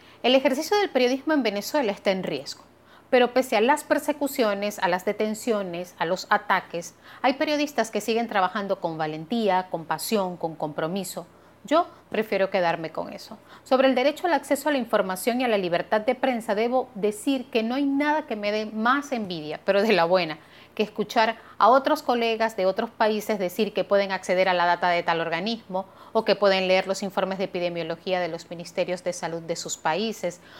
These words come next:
o que pueden saber cuánto dinero se gastó en tal o cual proyecto.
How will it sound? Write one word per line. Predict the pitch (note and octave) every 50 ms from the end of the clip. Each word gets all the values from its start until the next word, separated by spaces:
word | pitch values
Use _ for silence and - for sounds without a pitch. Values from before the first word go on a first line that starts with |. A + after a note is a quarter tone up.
| - -
o | - A3+ A3
que | A3 G3+
pueden | G#3 G#3 G3+ G3+ G3+
saber | G3+ - F#3 F#3 F#3 F3+
cuánto | - G3 F3+ F3 E3+ F3+
dinero | E3+ E3+ E3+ F3+ F3+ F#3 E3+
se | - - E3+
gastó | D#3+ D#3 D#3+ - - - G3 F#3+ F#3
en | F3 E3+ E3
tal | - - F#3 F#3 F3+ F3+ -
o | F#3+ E3+
cual | - - F3+ E3+ E3+ E3+
proyecto. | - - D#3 D3 - G#3 G3+ G3+ - - F3+